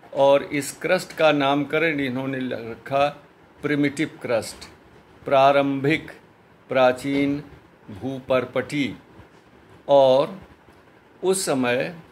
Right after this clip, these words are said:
कुछ दृढ़ भूखंड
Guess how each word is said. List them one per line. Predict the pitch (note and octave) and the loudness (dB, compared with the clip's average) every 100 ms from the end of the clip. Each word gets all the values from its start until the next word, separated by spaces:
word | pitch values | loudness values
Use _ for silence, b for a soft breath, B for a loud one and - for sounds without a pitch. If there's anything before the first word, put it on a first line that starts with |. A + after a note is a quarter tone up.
| - _ _ - _ - - - - _ _ _ _ - _ _ _ _ _ _ _ _ - | -20 _ _ -20 _ -20 -20 -20 -20 _ _ _ _ -20 _ _ _ _ _ _ _ _ -2
कुछ | G3 G3 G3 G3 F#3+ - - - _ _ - - - _ _ - F#2+ | -2 0 0 0 0 -10 -20 -20 _ _ -20 -20 -20 _ _ -20 -4
दृढ़ | F3 F#3+ | 0 0
भूखंड | D3+ C#3 D3 D#3 E3+ F#3+ F#3 | -2 -6 -4 -4 -2 -4 -10